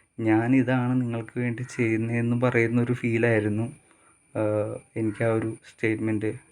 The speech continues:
എഴുതി കഴിഞ്ഞപ്പോൾ, മാർക്കറ്റ് സ്റ്റേറ്റ്മെന്റ് എഴുതി കഴിഞ്ഞപ്പോൾ എനിക്ക് അങ്ങനെയാണ്,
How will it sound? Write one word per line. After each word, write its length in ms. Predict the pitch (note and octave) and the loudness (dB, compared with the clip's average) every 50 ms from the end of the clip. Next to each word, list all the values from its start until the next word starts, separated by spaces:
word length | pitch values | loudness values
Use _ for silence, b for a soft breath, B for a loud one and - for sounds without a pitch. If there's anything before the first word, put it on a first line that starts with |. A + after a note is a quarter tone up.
| _ - | _ -10
എഴുതി 240 | A#2+ A#2 A2+ A2 A2 A#2 | -8 -6 -4 -6 -2 0
കഴിഞ്ഞപ്പോൾ, 500 | A#2 A2 A2 G#2 G#2 G#2 G#2 - A2+ B2+ - B B B B B B B B _ - | 0 0 2 0 -2 -4 -4 -8 -12 -12 -12 B B B B B B B B _ -6
മാർക്കറ്റ് 280 | A2+ A2 - - G#2+ - | -6 -6 -4 -6 -6 -4
സ്റ്റേറ്റ്മെന്റ് 460 | - - - - G#2+ G#2+ G#2 G2+ A2 | -4 -4 -4 0 0 0 2 4 4
എഴുതി 240 | G#2+ G#2 G#2 - B2 | 2 2 2 -2 -2
കഴിഞ്ഞപ്പോൾ 440 | A#2 A2+ A2+ A2 G#2+ G#2+ - - | 0 0 2 2 0 0 -2 -2
എനിക്ക് 200 | A#2 A2+ A2 - | -4 -4 0 0
അങ്ങനെയാണ്, 560 | A#2+ A#2 A2+ A#2 A#2 A#2 A#2 A#2 A2+ A#2 A#2+ | 0 0 0 -2 -2 -2 -2 -2 -2 -4 -6